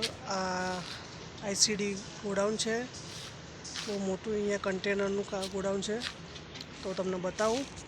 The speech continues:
તો જોઈ શકો છો, આ મોટા મોટા કન્ટેનર હોય છે, આ બહાર એક્સપોર્ટ થાય છે.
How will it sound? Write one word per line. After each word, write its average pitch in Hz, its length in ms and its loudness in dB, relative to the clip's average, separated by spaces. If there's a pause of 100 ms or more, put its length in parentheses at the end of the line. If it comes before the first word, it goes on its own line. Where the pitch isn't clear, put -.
(380)
તો 202 180 2
જોઈ 202 220 8
શકો 214 320 6
છો, 208 340 6
આ 202 40 6
મોટા 196 320 6
મોટા 196 220 8
કન્ટેનર 196 500 8
હોય 196 200 6
છે, 196 320 6 (1040)
આ 214 60 4
બહાર 185 280 10
એક્સપોર્ટ 190 460 6
થાય 180 180 8
છે. 202 180 6